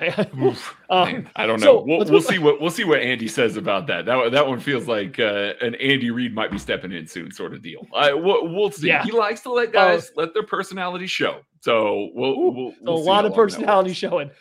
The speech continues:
Speaker 2: A lot of
Speaker 1: Um,
Speaker 2: personality showing.
Speaker 1: so John Ross, yeah, he was a guy I don't think either one of us realistically thought was gonna make the team, but I think you and I even kinda talked about it. If the Chiefs wanted that Tyreek Hill, Mecole Hardman, vertical threat-esque player, a guy that is just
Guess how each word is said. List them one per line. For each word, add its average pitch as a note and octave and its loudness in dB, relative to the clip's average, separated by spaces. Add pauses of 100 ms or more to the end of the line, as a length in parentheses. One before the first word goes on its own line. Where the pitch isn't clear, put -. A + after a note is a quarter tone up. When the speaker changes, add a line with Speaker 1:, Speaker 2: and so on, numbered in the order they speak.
Speaker 2:
A F3+ -20
lot G3 0
of G3+ -2
Speaker 1:
Um, F#3 -2
Speaker 2:
personality F2+ -10
showing. - -2
Speaker 1:
so - -18
John D4+ 2
Ross, D#4 -4 (100)
yeah, D4 0 (200)
he B3+ -2
was F4+ -2
a D#4 -8
guy C4 2
I B3+ 0
don't C4+ 4
think C4+ -6
either B3 -6
one G#3+ -2
of G3 -4
us F#3 -6
realistically F3 -4
thought E3+ 0
was E3 -6
gonna F3 -6
make E3 -4
the D#3 -12
team, G3+ -10
but G#3+ -2
I G3+ 0
think A3+ -8
you G3 -6
and F#3 -6
I G3 -2
even E3 -8
kinda D#3 -12
talked F3 -8
about F3 -4
it. E3 -8 (500)
If C4+ -4
the C4 -8
Chiefs A3+ -12
wanted F#3+ -6
that F3+ -2
Tyreek F#3 -2
Hill, F3 -2
Mecole F#3 -6
Hardman, E3+ -6 (120)
vertical F#3 -2
threat-esque F3 -6
player, D3+ -2
a C#3+ -10
guy E3+ -4
that E3 -8
is D3+ -12
just D#3+ -14